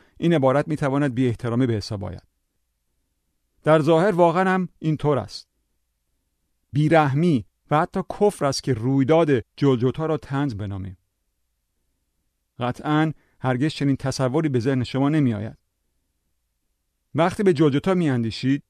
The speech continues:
وحشت صلیب، بیرحمی آن و زجر و عذابش به ذهن می‌آید.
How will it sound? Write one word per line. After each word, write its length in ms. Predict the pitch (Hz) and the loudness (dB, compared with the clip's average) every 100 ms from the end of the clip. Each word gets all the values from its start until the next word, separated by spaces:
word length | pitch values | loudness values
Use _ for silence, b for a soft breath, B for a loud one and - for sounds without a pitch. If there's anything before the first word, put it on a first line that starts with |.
| _ _ _ _ _ 135 | _ _ _ _ _ -4
وحشت 400 | 127 - 165 160 | -4 -6 -8 -6
صلیب، 540 | - 131 143 165 170 _ _ _ _ _ - | -4 -4 -2 -2 -4 _ _ _ _ _ -6
بیرحمی 680 | 139 139 139 - 127 147 | 0 2 0 0 -2 0
آن 400 | 156 139 151 165 - _ - | 0 0 0 0 -4 _ -4
و 80 | 131 | -2
زجر 440 | 104 143 185 180 | 0 0 0 0
و 60 | 170 | 0
عذابش 460 | 131 143 139 135 | 0 0 -2 -4
به 120 | - | -6
ذهن 220 | 104 117 104 | -4 -4 -6
می‌آید. 380 | 104 98 110 | -8 -10 -14